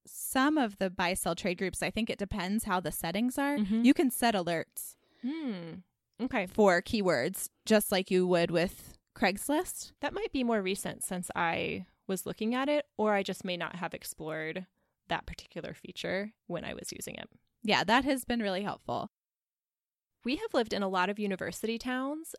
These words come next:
Speaker 2: and one thing that they offer are university supply stores.
Speaker 1: <laughs> I'm so intrigued by this.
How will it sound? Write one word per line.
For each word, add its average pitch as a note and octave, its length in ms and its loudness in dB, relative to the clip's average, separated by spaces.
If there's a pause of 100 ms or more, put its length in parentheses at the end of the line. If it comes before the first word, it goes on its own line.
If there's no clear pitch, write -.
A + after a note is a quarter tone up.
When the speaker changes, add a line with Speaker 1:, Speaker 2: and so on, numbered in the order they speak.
Speaker 2:
and G3 180 0
one F#3 240 -2
thing A#3 420 0 (100)
that F#3 180 -4
they F3 160 0
offer A#3 640 -4 (340)
are F#3 120 2
university F#3 800 -2
supply F#3 560 -6
stores. - 720 -6 (180)
Speaker 1:
<laughs> - 180 -2
I'm B3 140 6
so G#3+ 320 4
intrigued G3+ 720 2
by G#3+ 200 0
this. B3+ 160 2